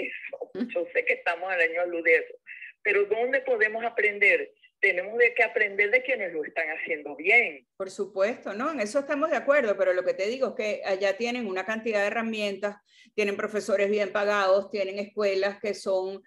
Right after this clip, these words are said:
Speaker 2: que
Speaker 1: Claro.
Speaker 2: funcionan, que tienen baños, que tienen agua corriente, no como las de aquí. Entonces, aquí el hostigamiento lo que viene es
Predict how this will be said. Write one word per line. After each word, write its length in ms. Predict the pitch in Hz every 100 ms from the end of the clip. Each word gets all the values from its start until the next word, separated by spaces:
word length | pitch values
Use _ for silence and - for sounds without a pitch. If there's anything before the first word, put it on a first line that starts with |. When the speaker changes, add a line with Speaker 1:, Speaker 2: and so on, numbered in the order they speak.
| -
Speaker 2:
que 80 |
Speaker 1:
Claro. 260 | 165 170 208
Speaker 2:
funcionan, 760 | 220 214 - 247 220 214 226 233
que 100 | 226
tienen 320 | 214 202 208
baños, 400 | 240 226 220 233
que 80 | 247
tienen 260 | 220 202
agua 240 | 196 196 202
corriente, 500 | 214 233 240 214 247
no 120 | 220
como 200 | 214 202
las 160 | 214 226
de 60 |
aquí. 440 | 233 240 240 269 - _ _
Entonces, 500 | 226 220 214 247 247 240
aquí 500 | 220 226 233 269 269
el 160 | 262
hostigamiento 600 | 233 233 214 208 202 196
lo 100 | 277
que 100 | 285
viene 260 | 240 214 226
es 120 | 269